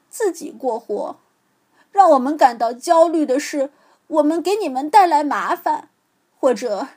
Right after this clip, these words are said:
惹得你们不高兴。这就是为什么我们很难靠近其他人的原因。实际上，我们很爱跟人待在一起，但是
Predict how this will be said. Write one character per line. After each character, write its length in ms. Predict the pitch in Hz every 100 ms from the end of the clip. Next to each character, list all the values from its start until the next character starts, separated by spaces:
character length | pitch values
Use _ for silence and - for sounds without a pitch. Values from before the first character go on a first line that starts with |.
| -
惹 140 | 247
得 100 | 269
你 140 | 330
们 160 | 247 226
不 180 | 349 254
高 240 | 330 359
兴。 460 | 403 415 302 - 294 _ _ _ _ _ _
这 180 | - 494
就 160 | 349 359
是 140 | 349
为 240 | 349 415 392
什 180 | 320
么 320 | 254 247 277 -
我 100 | 302
们 160 | 269 349
很 220 | 320 220
难 200 | 214 262
靠 300 | - 466 320
近 240 | 302 262
其 300 | 262 - 240
他 140 | - 494 554
人 160 | 285 220
的 100 | 220
原 300 | 214 196 214
因。 320 | 220 240 247 _ _ _ _ _ _ _ _ _ _ _ _
实 280 | - - 233
际 200 | 214 233
上， 240 | 233 240 - _ _ _
我 140 | 294
们 160 | 254 320
很 260 | - 202 -
爱 80 | 427 508 294
跟 180 | 254
人 220 | 240 226 220
待 220 | 233 233
在 180 | 240 226
一 140 | 226
起， 360 | - - - - _ _ _ _ _ _ _ _ _ - 330 339
但 200 | 359 359
是 240 | 349 339